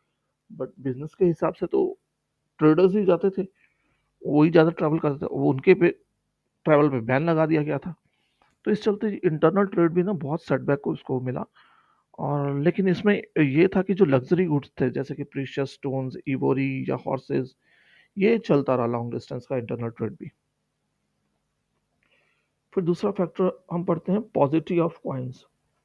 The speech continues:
अब हम इस ज़माने में देखते हैं कि जो कुषाण्स और गुप्तास के ज़माने में gold coins होते थे, वो धीरे-धीरे बंद होने लग जाते हैं, circulation से बाहर हो जाते हैं। copper और silver coin का भी पूरा absence देखते हैं हम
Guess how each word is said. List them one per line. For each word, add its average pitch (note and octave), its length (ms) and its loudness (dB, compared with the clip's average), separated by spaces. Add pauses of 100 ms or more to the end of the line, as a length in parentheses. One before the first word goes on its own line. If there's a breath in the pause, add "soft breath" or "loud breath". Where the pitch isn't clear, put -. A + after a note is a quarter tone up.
(460 soft breath)
अब F#3+ 60 -2
हम G#3 140 0
इस G3+ 60 4
ज़माने F#3+ 340 4
में G3 100 4
देखते E3+ 260 2
हैं F#3+ 100 2
कि F3+ 60 2
जो F3+ 100 2
कुषाण्स D#3+ 580 2
और D3+ 60 4
गुप्तास D#3 400 -4
के D#3 100 -4
ज़माने C#3 380 -2
में D3 180 -4 (560 soft breath)
gold D3+ 300 6
coins D3+ 360 6
होते C#3+ 220 4
थे, C#3 240 2
वो D3 260 -4
धीरे-धीरे C#3+ 420 0
बंद C3 320 -2
होने C#3 200 -2
लग C#3 180 0
जाते C3 240 2
हैं, C3 40 -2
circulation C3 520 -4
से B2+ 120 -8
बाहर A#2+ 240 -2
हो C#3 120 0
जाते C3 260 -4
हैं। C3 180 -10 (1200 soft breath)
copper D3 380 0
और D#3+ 80 0
silver C#3+ 360 2
coin C3+ 260 -2
का C#3+ 140 -2
भी C#3 120 -2 (720)
पूरा D3+ 280 0
absence D3+ 500 -4
देखते C#3+ 260 -4
हैं C#3 80 -2
हम C#3 140 -6